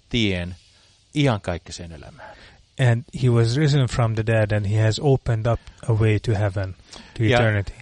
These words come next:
Speaker 1: ja, ja tämä on asia, jota ei saa maksamalla.
Speaker 2: Uh, and,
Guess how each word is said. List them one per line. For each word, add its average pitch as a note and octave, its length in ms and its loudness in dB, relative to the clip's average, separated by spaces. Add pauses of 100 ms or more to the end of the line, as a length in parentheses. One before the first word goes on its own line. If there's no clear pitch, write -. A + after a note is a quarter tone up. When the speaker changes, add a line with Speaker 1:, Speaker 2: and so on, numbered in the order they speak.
(100)
Speaker 1:
ja, A2+ 340 0 (180)
ja A2+ 300 -2 (300)
tämä E3+ 300 2
on C3+ 180 0 (120)
asia, D3 420 0
jota A2+ 240 0
ei G2 100 -2
saa F#2 220 -4
maksamalla. B2 840 -2 (880)
Speaker 2:
Uh, A#2 460 -2
and, A#2+ 140 -2